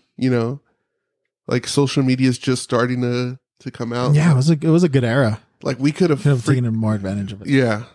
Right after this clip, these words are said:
Speaker 1: And, like,
Speaker 2: Taking advantage of it more.
Speaker 1: like, shout out to those bands that did.
Speaker 2: Mm-hmm.
Speaker 1: Um, but I,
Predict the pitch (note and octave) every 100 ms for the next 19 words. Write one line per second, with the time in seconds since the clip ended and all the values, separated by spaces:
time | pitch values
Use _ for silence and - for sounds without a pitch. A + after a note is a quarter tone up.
0 | _ _ - C3+ C3 A#2+ B2+ - A#2+ A#2
1 | A2 G#2+ - G2+ G2+ A#2 _ G#2 F2+ _
2 | _ _ _ _ _ _ _ A#2+ - C#3
3 | D3 D3 C#3+ B2+ A#2+ A#2 A#2 B2+ G#2+ G#2
4 | G#2+ C#3 - _ - A2+ B2 A2 A2 G2
5 | F#2 A2+ - _ _ _ _ _ _ _
6 | _ _ _ _ _ _ _ _ _ _
7 | _ - A2+ - A#2+